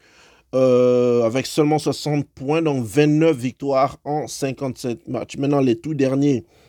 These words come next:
dans la conférence Ouest, ce sont Nashville, euh, les Predators, euh, Minnesota, le Wild, Seattle, le Kraken, euh, Calgary, les Flames, qui décidément s'y s'en sortent pas,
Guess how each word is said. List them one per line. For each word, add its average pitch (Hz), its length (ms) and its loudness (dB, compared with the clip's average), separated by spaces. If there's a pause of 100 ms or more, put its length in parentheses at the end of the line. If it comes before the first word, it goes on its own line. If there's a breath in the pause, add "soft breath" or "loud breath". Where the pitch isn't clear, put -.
(200 soft breath)
dans 139 220 0
la 113 220 0
conférence 127 640 -4
Ouest, 135 200 0
ce 117 40 -8
sont 117 160 -6
Nashville, 127 680 0 (460 soft breath)
euh, 123 140 -4
les 120 140 0
Predators, 135 640 -2 (540 soft breath)
euh, 120 160 -2
Minnesota, 135 600 2
le 117 100 -2
Wild, 143 460 2 (140)
Seattle, 156 560 -2
le 127 100 -2
Kraken, 160 640 -2 (600 soft breath)
euh, 120 240 0 (100)
Calgary, 139 560 0
les 135 120 0
Flames, 131 360 -4
qui 117 260 -12
décidément 113 520 -8
s'y - 160 -12
s'en 110 180 -8
sortent - 300 -12
pas, 131 240 2